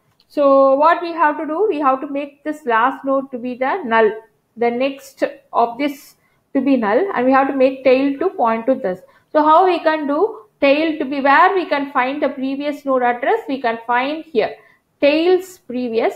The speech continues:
we can find the previous node address. So now we move tail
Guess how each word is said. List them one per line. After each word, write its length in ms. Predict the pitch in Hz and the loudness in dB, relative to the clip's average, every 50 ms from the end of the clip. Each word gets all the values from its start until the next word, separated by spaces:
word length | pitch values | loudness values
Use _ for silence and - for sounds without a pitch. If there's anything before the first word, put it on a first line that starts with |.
| - | -4
we 180 | 294 277 262 - | -6 -6 -4 0
can 220 | 254 226 226 226 - | 0 0 0 0 -4
find 400 | - 233 220 240 262 285 285 262 | -4 -4 -4 -2 -4 -4 -4 0
the 180 | 226 226 277 359 349 - | 2 2 2 2 0 -2
previous 500 | - 285 320 330 320 339 330 339 - - | -2 -2 -2 0 0 -2 -2 -4 -6 -6
node 280 | 254 240 240 262 - - - - | -2 -2 -2 -2 -4 -6 -8 -6
address. 320 | - 202 185 - 185 185 - _ _ _ _ _ _ - | -4 -4 -2 -4 -6 -6 -6 _ _ _ _ _ _ 0
So 220 | 294 294 285 277 | 4 6 6 6
now 340 | 269 277 285 294 320 330 320 | 6 6 6 6 6 4 4
we 120 | 311 294 | 2 2
move 540 | 269 254 254 277 302 330 370 392 381 381 - | 2 2 2 4 4 6 6 4 4 2 2
tail 320 | 320 277 269 269 285 359 | 2 4 4 4 4 2